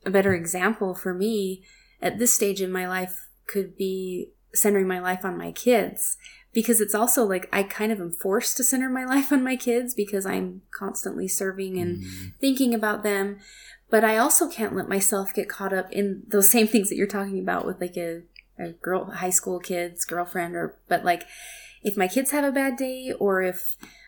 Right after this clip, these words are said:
Speaker 1: um, you know, maybe they're just having an off day and aren't responding well to me, or I can't let that get me down.
Speaker 2: Yeah. So the conclusion is none of those wedge pieces, even good ones like family, or I would even say church,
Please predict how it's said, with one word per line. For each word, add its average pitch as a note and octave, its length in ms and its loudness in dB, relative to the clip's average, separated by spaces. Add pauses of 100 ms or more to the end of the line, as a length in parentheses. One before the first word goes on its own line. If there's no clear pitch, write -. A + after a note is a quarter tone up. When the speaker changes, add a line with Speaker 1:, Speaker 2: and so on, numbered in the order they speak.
Speaker 1:
um, F3+ 560 -4
you F#3+ 160 2
know, F#3 140 -2
maybe F#3+ 280 0
they're F#3 220 -2
just F#3 220 0
having F#3 260 -6
an F3+ 100 -4
off F3+ 240 -4
day G3 260 -2
and F#3 120 -2
aren't F3 280 -2
responding G3 640 0
well G3+ 200 -2
to G#3 160 -2
me, G3 460 -4
or E3+ 420 -4 (380)
I - 80 -10
can't A#3+ 360 -2
let G#3+ 200 -2
that G3 420 -2 (920)
get - 160 2
me G3+ 120 2
down. A#3+ 400 -2
Speaker 2:
Yeah. G2 360 0 (360)
So C#3+ 420 8
the C3 140 4
conclusion B2+ 580 6
is G#2+ 280 6
none C#3 340 10
of C#3 160 6
those C3+ 240 8
wedge B2+ 360 6
pieces, G2+ 580 2 (200)
even F#3+ 540 8
good F3+ 280 8
ones F#2+ 320 2
like C#3 240 8
family, C3 600 2
or C#3+ 260 8
I D#3 120 8
would A3 160 6
even B2 200 4
say B2+ 300 4
church, - 760 2